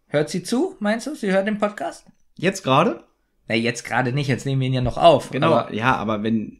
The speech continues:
Speaker 2: vielleicht, ja, sie hört diesen, das ist, das ist auch wieder eine lustige Geschichte. Die Hörer wissen ja, wir haben ja zwei Podcasts. Wir sind ja so eine Tausendsassers, äh,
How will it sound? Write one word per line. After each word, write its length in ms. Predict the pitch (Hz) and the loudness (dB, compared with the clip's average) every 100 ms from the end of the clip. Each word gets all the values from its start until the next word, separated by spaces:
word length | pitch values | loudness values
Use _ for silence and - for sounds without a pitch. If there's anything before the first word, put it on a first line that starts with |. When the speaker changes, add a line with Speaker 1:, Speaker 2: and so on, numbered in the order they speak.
| - | -14
Speaker 2:
vielleicht, 400 | - 117 139 147 | -4 -2 -2 -2
ja, 280 | 131 139 165 | 0 2 4
sie 120 | 190 | 4
hört 160 | 196 208 | 2 2
diesen, 220 | 139 123 | 0 0
das 100 | 143 | -4
ist, 360 | 160 165 160 147 | -4 -4 -4 -8
das 80 | 180 | -6
ist 120 | 180 | -2
auch 140 | 247 254 | 0 2
wieder 80 | 185 | 2
eine 80 | |
lustige 520 | 175 208 339 - 247 220 | 2 2 2 0 2 2
Geschichte. 440 | 233 233 - 131 - - - | 2 -2 -2 -6 -6 -16 -2
Die 80 | 131 | 4
Hörer 240 | 165 180 | 6 6
wissen 160 | 160 170 | 4 2
ja, 100 | 165 | 2
wir 100 | 143 | 4
haben 100 | 135 | 4
ja 100 | 135 | 2
zwei 240 | - 117 | 0 -4
Podcasts. 560 | 117 104 - - - - | -2 -6 -8 -10 -10 -10
Wir 80 | 113 | -8
sind 140 | 120 | -4
ja 100 | 135 | 0
so 100 | 127 | 2
eine 120 | 147 135 | 2 2
Tausendsassers, 840 | 139 143 143 135 131 131 127 - - - - - - | 4 4 6 4 4 2 0 -6 -14 -14 -14 -6 0
äh, 220 | 127 | 2